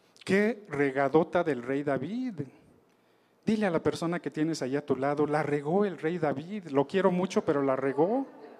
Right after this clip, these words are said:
Si Amnón estaba enfermo, ¿qué debió hacer el rey David?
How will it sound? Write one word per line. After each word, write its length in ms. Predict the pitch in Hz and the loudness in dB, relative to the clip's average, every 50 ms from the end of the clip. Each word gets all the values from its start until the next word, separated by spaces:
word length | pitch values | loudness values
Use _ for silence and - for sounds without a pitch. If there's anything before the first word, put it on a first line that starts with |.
| - - - - - - - - - - - - - - - - - _ - - - - - - - - - - - - - - - - - - - _ | -20 -20 -20 -20 -20 -20 -20 -20 -20 -20 -20 -20 -20 -20 -20 -20 -20 _ -20 -20 -20 -20 -20 -20 -20 -20 -20 -20 -20 -20 -20 -20 -20 -20 -20 -20 -20 _
Si 240 | - - - 202 202 | -4 2 8 10 10
Amnón 760 | 202 214 220 233 247 285 311 320 330 339 339 339 339 311 339 - - - - - - - | 10 10 10 12 12 12 12 12 12 12 12 12 10 8 6 0 -8 -14 -14 -16 -6 2
estaba 540 | - 196 196 196 - 226 226 226 240 226 220 | 2 2 2 6 8 10 10 10 10 8 8
enfermo, 580 | 220 208 202 - 233 226 220 220 214 233 233 233 | 6 4 6 6 6 6 6 6 6 6 6 8
¿qué 140 | 233 233 | 8 8
debió 300 | 240 233 226 190 214 214 | 8 10 8 8 8 6
hacer 200 | 202 202 226 208 | 6 6 4 2
el 120 | 196 196 165 | 2 2 4
rey 180 | 180 190 196 | 4 4 6
David? 320 | 190 190 190 190 247 277 | 6 6 6 6 4 2